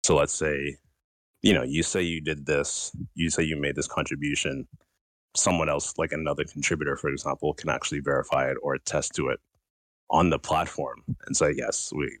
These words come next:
like, I attest that Keith has done this." And that just makes kind of the whole process easier because, you know, that at, at some point, someone will s-, will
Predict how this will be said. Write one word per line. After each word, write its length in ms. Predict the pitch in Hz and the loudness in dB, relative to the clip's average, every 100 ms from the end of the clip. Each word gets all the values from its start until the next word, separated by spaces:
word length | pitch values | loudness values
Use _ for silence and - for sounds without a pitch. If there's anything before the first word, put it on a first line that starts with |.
| - | -2
like, 140 | 69 _ _ _ - | -2 _ _ _ 4
I 120 | 71 | 4
attest 400 | 69 - 71 - | 4 0 -2 0
that 220 | 69 62 _ _ _ _ _ - | 0 0 _ _ _ _ _ 2
Keith 160 | 82 | 4
has 180 | 76 62 | 2 0
done 240 | 69 64 | 0 0
this." 320 | 62 57 - - _ _ _ - | -2 -2 -4 -10 _ _ _ 0
And 140 | 73 | 2
that 140 | 78 76 | 4 2
just 160 | 80 | 0
makes 500 | 90 76 - - - 76 - _ _ _ _ _ - _ - | 0 -2 -2 -8 -6 -10 -10 _ _ _ _ _ -20 _ 2
kind 200 | 98 98 | 4 4
of 60 | |
the 80 | 82 | 2
whole 220 | 78 90 | 0 -2
process 460 | 82 87 78 73 - - | 0 0 0 -4 -8 -6
easier 440 | 82 69 65 65 - - - | -6 -4 -6 -6 -8 -16 -8
because, 560 | 78 76 67 - - _ - | 0 2 2 -4 -10 _ 0
you 80 | |
know, 140 | - - - | 0 0 0
that 220 | 80 71 - _ _ _ - | 2 2 -6 _ _ _ 0
at, 160 | 101 117 | 4 4
at 160 | - | 2
some 180 | - 127 | 0 -2
point, 280 | 123 104 92 | 0 -2 -2
someone 440 | - 113 110 101 85 | -2 0 0 -2 -4
will 80 | |
s-, 260 | 82 - - | -6 -6 -6
will 240 | 90 87 | 0 0